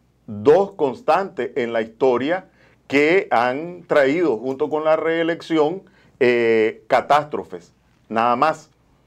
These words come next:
Entonces, precisamente, nuestro desafío, y aquí quiero recalcar algo que decía Eduardo al principio, eh, Ortega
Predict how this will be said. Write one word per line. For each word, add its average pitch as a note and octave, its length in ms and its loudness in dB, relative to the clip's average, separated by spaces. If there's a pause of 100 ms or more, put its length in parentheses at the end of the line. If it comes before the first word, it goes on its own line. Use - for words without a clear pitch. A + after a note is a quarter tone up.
(240)
Entonces, C3 340 0
precisamente, E3 920 -4 (300)
nuestro D3 760 0
desafío, C#3 760 -2 (140)
y A2+ 120 -2
aquí B2+ 300 -4
quiero C#3+ 240 2
recalcar C#3 720 -2 (320)
algo B2+ 340 0
que C3+ 100 0
decía C3 880 0
Eduardo A2+ 680 0
al G#2+ 180 -2
principio, B2+ 840 -6 (760)
eh, C3 380 4
Ortega E3 760 2